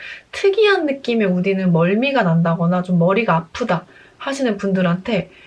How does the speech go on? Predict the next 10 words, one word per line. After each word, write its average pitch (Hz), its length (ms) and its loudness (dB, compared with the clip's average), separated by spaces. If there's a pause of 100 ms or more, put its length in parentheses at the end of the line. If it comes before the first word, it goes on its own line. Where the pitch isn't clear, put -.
(200)
굉장히 220 640 0
추천할 202 500 0
만한 170 440 2
포근한 320 880 -2
듯 359 240 -2 (460)
따뜻한 294 720 -4
듯 311 200 -4 (100)
그러면서 220 580 0
되게 190 280 -2
니치한 202 760 -2